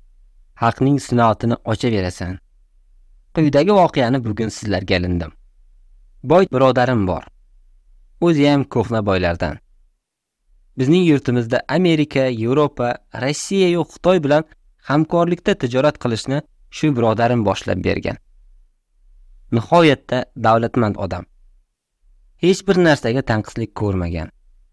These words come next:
O'sha birodarimning bittagina o'g'il farzandi bor edi.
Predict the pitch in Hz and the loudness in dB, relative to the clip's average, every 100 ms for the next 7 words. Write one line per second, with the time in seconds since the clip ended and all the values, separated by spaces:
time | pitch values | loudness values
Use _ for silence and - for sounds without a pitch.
0 | _ _ _ _ _ _ - 135 202 180 | _ _ _ _ _ _ -10 -4 0 2
1 | 160 147 135 131 156 160 _ _ _ 175 | 4 2 2 0 -2 -4 _ _ _ -8
2 | 175 - 135 117 123 - - 117 120 110 | -4 0 0 0 -4 -8 -6 -4 -4 -2
3 | 107 104 107 113 117 107 92 82 82 | -4 -4 -4 -4 -2 0 0 -2 -8